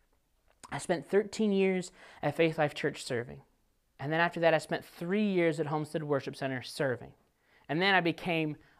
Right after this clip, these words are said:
an associate pastor. And then I served another year and a half serving. And then I became a senior pastor. That's almost, I don't, math wasn't so good. I was close to twenty years, almost. Now, I'm not saying that's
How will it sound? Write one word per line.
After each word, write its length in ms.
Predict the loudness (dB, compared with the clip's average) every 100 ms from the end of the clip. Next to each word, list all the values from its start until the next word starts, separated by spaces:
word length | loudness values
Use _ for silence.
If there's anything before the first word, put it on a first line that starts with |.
| -6
an 100 | -4
associate 540 | 2 4 4 2 -8
pastor. 460 | -10 -12 -12 -18 -20 _ _ _ _ -20 -4
And 80 | 0
then 80 | 0
I 60 |
served 300 | 0 0 0
another 340 | 0 2 2 2
year 260 | 0 -2
and 60 | -2
a 40 |
half 280 | -2 -2 -2
serving. 520 | -6 -2 -2 -2 -8 -8
And 200 | -4 4
then 160 | 6
I 80 | 6
became 500 | 0 -4 -4 -6 -6 -10 _ _
a 60 |
senior 380 | -8 -2 -2 -2
pastor. 420 | -8 -12 -14 -20 -20 _ _ _ _ _ _ _ _
That's 140 | 4
almost, 500 | 6 6 4 0 -10 -20 _ -6
I 100 | -4
don't, 180 | -4 -4
math 240 | -6 -4
wasn't 220 | -6 -8
so 160 | -10 -8
good. 240 | -6 -4
I 60 | -6
was 100 | -6
close 280 | 0 0 0
to 100 | -6
twenty 260 | -4 -2
years, 260 | -4 -6 -12
almost. 360 | -8 -6 -6 -12 _ _ _ _ _ _ _ 4
Now, 80 |
I'm 60 | 6
not 180 | 6 2
saying 400 | 2 4 2 6
that's 320 | 8 8 0